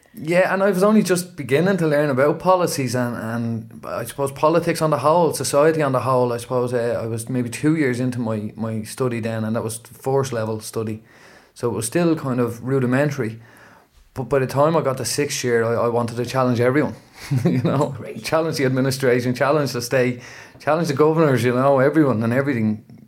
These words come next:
Speaker 1: There should be more opportunities, I find, and I will advocate for them. I will advocate for the voiceless, as, as our head teacher calls them.
Speaker 2: Yeah,
Speaker 1: And prisoners
Speaker 2: no.
Speaker 1: don't often have a voice, and so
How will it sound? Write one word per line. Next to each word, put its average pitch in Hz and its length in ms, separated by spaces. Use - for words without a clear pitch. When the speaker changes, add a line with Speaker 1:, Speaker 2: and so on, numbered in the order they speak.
Speaker 1:
There 110 80
should 131 160
be 139 100
more 131 280
opportunities, 127 580
I 113 80
find, 117 480
and 113 480
I 127 80
will 139 160
advocate 156 400
for 104 80
them. - 160
I 120 40
will 123 160
advocate 127 420
for 120 140
the 110 80
voiceless, 127 580
as, 107 280
as 104 360
our 110 140
head 113 200
teacher 131 240
calls 101 280
them. 104 120
Speaker 2:
Yeah, 156 120
Speaker 1:
And 107 100
prisoners 120 460
Speaker 2:
no. 131 80
Speaker 1:
don't 123 180
often 117 240
have 110 140
a 104 60
voice, 120 320
and 107 120
so 110 300